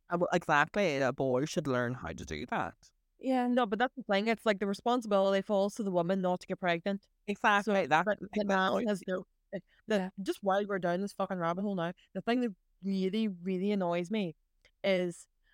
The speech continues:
Speaker 3: I could have sex with a hundred men, right, in the space of a couple of days, but I can only get pregnant once. Whereas a man could have sex with a hundred women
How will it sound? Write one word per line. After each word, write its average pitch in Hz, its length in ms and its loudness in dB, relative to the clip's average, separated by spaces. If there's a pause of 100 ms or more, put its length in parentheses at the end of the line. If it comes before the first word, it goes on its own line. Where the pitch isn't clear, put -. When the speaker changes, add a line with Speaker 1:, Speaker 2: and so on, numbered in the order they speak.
(200)
Speaker 3:
I 233 200 4
could 269 100 0
have 294 120 0
sex 185 360 0
with 208 80 0
a 190 40 -4
hundred 185 360 -4
men, 175 340 -2
right, 185 320 -2 (260)
in 190 140 -2
the 185 60 -4
space 190 240 -6
of - 80 -12
a - 20 -8
couple 190 220 -2
of 180 60 0
days, 175 400 -2 (140)
but 196 120 0
I 190 100 4
can 208 140 -4
only 190 140 -2
get 180 120 -10
pregnant 180 320 -4
once. 190 320 -8 (520)
Whereas 202 480 4
a 214 80 2
man 196 440 2
could 190 120 -6
have 180 140 -8
sex 180 280 -4
with 180 80 -6
a 185 40 -4
hundred 269 420 0
women 202 420 2